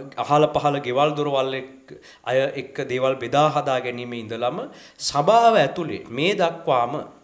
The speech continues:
අපි ගොඩක් දේවල් අනිත් අයගේ දේවල් පරිහරණය කරලා තියෙනවා. එතකොට අපි පොඩි කාලේ ඉඳලම අනිත් අය සතු දේවල්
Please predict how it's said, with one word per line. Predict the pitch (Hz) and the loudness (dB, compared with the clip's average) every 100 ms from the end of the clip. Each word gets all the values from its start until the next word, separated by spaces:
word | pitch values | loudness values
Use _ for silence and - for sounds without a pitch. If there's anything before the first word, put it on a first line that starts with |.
| _ | _
අපි | 127 - 190 - - | -8 -4 -4 -4 -6
ගොඩක් | 139 156 233 240 | -2 2 2 0
දේවල් | 185 196 233 277 - - - | -2 0 0 -2 -6 -14 -8
අනිත් | 107 165 165 - | -4 -2 -4 0
අයගේ | 226 240 226 | 0 0 -2
දේවල් | 190 202 262 | -2 0 -2
පරිහරණය | - 214 214 196 151 139 135 | 0 0 2 0 0 -4 -4
කරලා | 151 196 | -4 -6
තියෙනවා. | - 104 82 - - - | -8 -12 -12 -16 -20 -14
එතකොට | - 196 269 | -4 -2 0
අපි | 220 240 | 0 -2
පොඩි | 240 151 214 | -4 -4 -2
කාලේ | 220 208 220 180 | -2 0 0 0
ඉඳලම | 165 156 117 107 220 - - _ | 0 0 0 -4 -8 -10 -20 _
අනිත් | 127 190 - - | -2 -2 -4 0
අය | 214 220 | 0 0
සතු | 214 - 139 175 | -2 -2 -4 -4
දේවල් | 190 190 202 | -2 0 -2